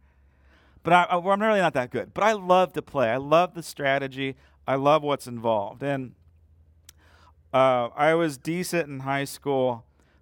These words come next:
but just like everything else in life, when I went to college, then my game amped up. And, well, like, there was a moment in college where it was sink or swim.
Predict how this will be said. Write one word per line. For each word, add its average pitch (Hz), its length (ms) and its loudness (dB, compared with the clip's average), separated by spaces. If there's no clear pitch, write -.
but 131 380 0
just 185 220 -4
like 180 220 0
everything 147 480 -2
else 135 220 -2
in 131 120 -6
life, 123 300 0
when 139 100 -2
I 135 60 2
went 165 220 -2
to 135 80 -10
college, 135 720 2
then 156 180 0
my 147 180 2
game 147 540 -4
amped 123 440 -4
up. 113 380 -2
And, 135 580 2
well, 147 400 4
like, 151 180 2
there 208 200 2
was 220 200 2
a 180 80 2
moment 170 460 2
in 147 80 -10
college 160 520 4
where 139 420 4
it 160 120 0
was 180 200 0
sink 165 320 -4
or 147 80 0
swim. 156 640 -2